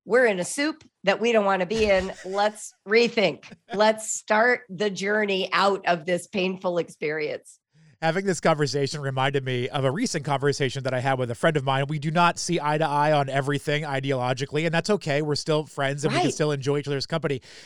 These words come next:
Speaker 2: But there was a conversation we had recently. Uh, it was based off of,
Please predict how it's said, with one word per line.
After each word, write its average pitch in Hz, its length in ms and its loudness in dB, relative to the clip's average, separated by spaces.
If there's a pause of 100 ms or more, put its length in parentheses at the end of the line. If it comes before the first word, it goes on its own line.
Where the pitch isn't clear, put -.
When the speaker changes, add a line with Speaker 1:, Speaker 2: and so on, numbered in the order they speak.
(160)
Speaker 2:
But 160 180 2
there 156 100 2
was 143 160 0
a 143 40 -4
conversation 165 640 0
we 151 120 -4
had 131 180 -2
recently. 127 580 -2
Uh, 123 320 -4
it 139 100 -6
was 123 140 -4
based 147 340 0
off 135 240 -2
of, 120 300 -4